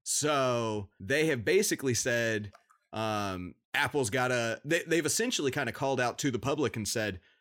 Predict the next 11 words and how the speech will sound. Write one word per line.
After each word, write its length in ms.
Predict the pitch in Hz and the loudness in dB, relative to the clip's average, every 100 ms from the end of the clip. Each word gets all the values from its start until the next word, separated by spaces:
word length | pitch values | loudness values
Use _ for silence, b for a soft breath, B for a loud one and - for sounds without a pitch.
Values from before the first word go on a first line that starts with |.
| - | -4
"Apple's 300 | 135 135 120 | -2 0 -2
got 180 | 127 120 | 0 0
a 40 | |
monopoly 680 | 110 107 139 - 107 95 90 _ - | 0 0 0 0 -2 -2 -6 _ -6
on 500 | 135 127 120 113 113 - | 0 2 2 0 -4 -2
everything 600 | 135 120 120 131 120 120 | -2 0 -2 0 0 0
you 100 | 117 | 0
do 200 | 117 120 | 2 2
with 140 | 113 | 0
your 160 | 101 101 | 0 -2
iPhone, 640 | 101 143 - 104 95 92 | 0 -2 -2 -4 -4 -6